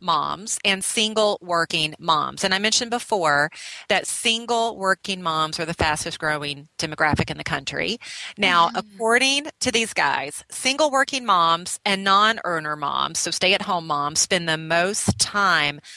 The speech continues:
Speaker 1: shopping online of all the mom categories. Now, the reason this is important is because of the number of women who are choosing to be single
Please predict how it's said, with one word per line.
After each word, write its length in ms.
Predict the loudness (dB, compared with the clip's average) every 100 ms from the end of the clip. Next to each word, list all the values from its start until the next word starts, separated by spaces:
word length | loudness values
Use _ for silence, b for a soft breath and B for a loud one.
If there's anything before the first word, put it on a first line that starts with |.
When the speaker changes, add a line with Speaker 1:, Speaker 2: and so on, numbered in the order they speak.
| B B
Speaker 1:
shopping 760 | 0 4 6 4 2 -4 -6 -14 _ -2
online 800 | 0 0 0 0 2 2 -2 -4 -2
of 180 | -2 0 4
all 480 | 6 8 8 8
the 100 | 6
mom 220 | 2 -2 -4
categories. 840 | -4 -4 -4 -6 -10 -10 -12 -12 -2
Now, 340 | 2 4 4 0 b b b b -8
the 100 | -6
reason 460 | -2 2 2 2 0
this 160 | -2
is 100 | -2
important 1080 | -6 -6 -16 -8 -4 -4 -6 -14 -14 _ -2
is 300 | 4 4 4
because 580 | 2 0 2 6 6 4 2
of 380 | 4 4 4 0 B B B B _ -2
the 140 | 0
number 280 | 2 0 0
of 220 | 0 0
women 380 | -2 -2 -4 -6
who 120 | -8
are 60 | -6
choosing 440 | -4 -4 -6 -6
to 100 | -6
be 140 | -4 -4
single 720 | 0 2 2 2 4 2